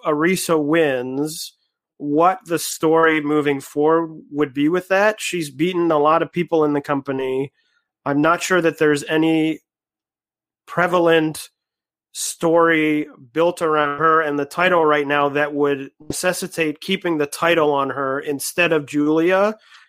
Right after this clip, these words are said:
And I also think if Julia were to lose, it might put a little bit of stop to that momentum they're trying to build with her.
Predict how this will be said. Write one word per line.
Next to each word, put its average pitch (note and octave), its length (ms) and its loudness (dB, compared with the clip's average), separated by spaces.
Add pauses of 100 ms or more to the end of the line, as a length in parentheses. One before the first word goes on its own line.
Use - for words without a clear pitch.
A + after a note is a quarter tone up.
(160)
And D3+ 100 -2
I E3 100 2
also F#3+ 280 0
think D#3+ 240 -2
if C#3 140 -2
Julia D#3 340 2
were D3 220 2
to D3 160 -6
lose, D#3 340 2
it D3+ 220 -4
might D#3 300 0 (100)
put D#3+ 160 0
a C#3+ 80 -2
little D3 300 0
bit C3+ 180 -6
of B2+ 120 -6
stop C#3+ 500 -2
to D3+ 100 -6
that C#3 240 -2
momentum C#3 640 -2
they're D#3 120 2
trying D3+ 300 0
to D#3 60 0
build D3+ 260 0
with E3+ 160 -2
her. F#3 320 0